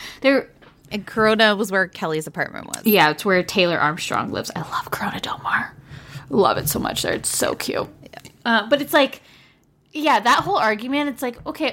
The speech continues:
Speaker 1: And then I love, because Kelly, like, <laughs> she's so ridiculous because she can never form words to sound, like, super intelligent. Do you know what I mean? That she's like, "Well, then move!"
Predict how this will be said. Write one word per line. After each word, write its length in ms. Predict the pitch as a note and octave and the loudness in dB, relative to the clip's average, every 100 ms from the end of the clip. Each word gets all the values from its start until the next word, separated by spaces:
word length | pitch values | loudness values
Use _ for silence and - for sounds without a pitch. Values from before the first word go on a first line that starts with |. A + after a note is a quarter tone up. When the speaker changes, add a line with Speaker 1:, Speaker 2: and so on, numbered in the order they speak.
| C#4+ | 2
Speaker 1:
And 140 | C#4+ | 4
then 120 | D4+ A3 | 2 4
I 120 | C4 | 4
love, 220 | C#4 F4+ - | 6 2 0
because 240 | D#4+ F4+ - | -4 -4 -2
Kelly, 240 | D4+ F4 C#5 B4+ | 2 4 4 2
like, 240 | - - - - - | -2 -4 -6 -6 -18
<laughs> 300 | - _ _ | -20 _ _
she's 280 | - - E4+ | -10 -4 -4
so 240 | - E4 B4 | 0 2 2
ridiculous 380 | A4+ G#3+ A3 A#3 | 2 2 0 -2
because 180 | A#3 B3+ | -2 -4
she 100 | A3 | -2
can 140 | B3+ | 0
never 200 | B3 D4+ A#4 | 2 2 0
form 400 | - F#3+ F#3+ G#3 | 2 2 2 0
words 340 | F3 E3+ - | -2 -4 -6
to 120 | A3+ | -6
sound, 340 | - E3 D3 D#3+ | 0 2 2 0
like, 180 | E3 - | -8 -6
super 300 | - F3 D3 | -6 -4 -4
intelligent. 560 | D#3+ - F3+ F#3+ G#3+ | -4 -4 -4 -4 -6
Do 80 | A3+ | -4
you 40 | |
know 60 | A3 | -4
what 100 | A3+ | -4
I 60 | G#3+ | -4
mean? 180 | A3+ | -6
That 100 | B3 | -8
she's 120 | - A3 | -8 -10
like, 120 | A3 - - | -10 -16 -4
"Well, 80 | - - - | 2 4 6
then 400 | C5+ G#4+ E4 - | 6 8 6 4
move!" 220 | C4 - | 0 -8